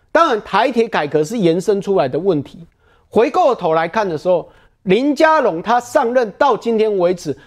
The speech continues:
对于台湾的交通建设，我曾经，我上次也有讲过，我一个同学他们在日月潭开饭店，他说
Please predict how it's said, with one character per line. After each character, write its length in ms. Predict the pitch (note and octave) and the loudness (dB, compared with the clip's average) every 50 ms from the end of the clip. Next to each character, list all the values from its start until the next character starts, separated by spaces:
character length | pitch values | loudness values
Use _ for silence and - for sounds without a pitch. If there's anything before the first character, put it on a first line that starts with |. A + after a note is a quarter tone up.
| _ _ - | _ _ -2
对 220 | - D#4+ D#4 B3+ A3+ | 0 0 0 0 -2
于 40 | |
台 220 | - - - F3 G3 | -4 -2 -2 0 2
湾 160 | A3+ B3 B3 | 2 2 0
的 100 | A#3 F#3+ | -2 -2
交 180 | - A#3 A3 A3 | 0 -2 -2 -2
通 220 | F#3+ G3 G#3 G3 | -2 -2 -2 0
建 180 | - A#3 G3 E3 | 2 0 0 0
设， 240 | - - F3+ D3 - - _ - - - - - | 0 0 0 0 0 -4 _ -20 -20 -20 -8 -2
我 100 | - G3 | -2 0
曾 180 | - A3+ C4 | 0 0 0
经， 240 | C4+ D#4+ E4 E4 D4+ B3+ | 0 0 0 0 0 0
我 120 | F3+ D#3 | 0 0
上 200 | - C4 B3+ A#3 | 2 2 0 0
次 160 | G#3 - B3 | 0 2 2
也 40 | F#3+ | 2
有 80 | E3+ E3 | 2 2
讲 240 | - D3+ A#2+ B2 B2+ | 0 -2 -6 -2 2
过， 120 | E3+ G#3 | 2 4
我 160 | G3+ F#3+ F3 | 4 4 2
一 20 | F3 | 0
个 100 | G#3+ G#3+ | 0 -2
同 300 | - - D3+ E3 G#3+ G3 | -2 -4 -2 -2 -2 -2
学 300 | - - C3 A2 A2 D3+ - _ _ | -2 -4 -4 -4 -4 -8 -14 _ _
他 100 | - A3 | -4 -2
们 80 | A#3 G#3+ | 0 0
在 120 | A3 A#3 | 0 -2
日 160 | G#3 F#3+ A3 | -2 -2 2
月 120 | A3 G#3 G3 | 2 2 2
潭 200 | - C#3 C3 B2 | 2 0 -6 -2
开 160 | - D#3 D3+ | -2 -2 -2
饭 200 | D3+ E3 D3 D3 B2+ | 0 -2 -2 -2 -2
店， 200 | E3 D#3 C3 A#2+ - _ _ _ _ _ _ _ _ _ _ _ _ _ _ | -2 -2 -2 -2 -6 _ _ _ _ _ _ _ _ _ _ _ _ _ _
他 160 | - C4+ D4+ C#4+ | -2 0 0 2
说 220 | E4 E4+ D#4+ E4 | 2 0 -2 -2